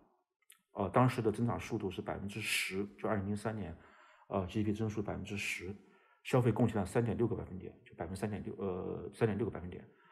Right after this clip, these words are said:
呃，百分之三十五点四。但到了二零一九年，消费已经贡献了百分之五十七点八，接近百分之六十了已经。也就换句话讲，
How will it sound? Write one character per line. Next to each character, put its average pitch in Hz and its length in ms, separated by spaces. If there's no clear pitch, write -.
呃， 92 260
百 90 140
分 98 80
之 104 60
三 107 100
十 104 80
五 101 60
点 101 140
四。 - 240
但 131 140
到 135 80
了 123 80
二 143 100
零 123 160
一 160 60
九 - 220
年， 76 180
消 135 200
费 131 140
已 82 40
经 92 180
贡 104 160
献 98 140
了 85 180
百 80 120
分 92 140
之 95 100
五 95 200
十 - 120
七 - 140
点 87 160
八， 78 240
接 110 120
近 98 100
百 - 120
分 - 60
之 - 80
六 104 140
十 - 180
了 92 80
已 - 40
经。 - 180
也 104 80
就 120 40
换 139 220
句 131 80
话 110 140
讲， 90 260